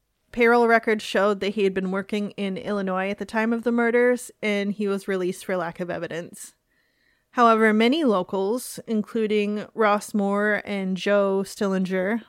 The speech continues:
father of the two Stillinger girls, still believed in Jones's guilt.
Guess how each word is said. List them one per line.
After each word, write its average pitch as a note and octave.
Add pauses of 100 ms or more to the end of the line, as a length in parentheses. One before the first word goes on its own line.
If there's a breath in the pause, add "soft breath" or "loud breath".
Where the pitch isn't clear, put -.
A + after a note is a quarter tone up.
(100)
father G#3
of F#3+
the G3
two G3
Stillinger F3+
girls, F3+
still -
believed F#3
in F#3
Jones's F3
guilt. -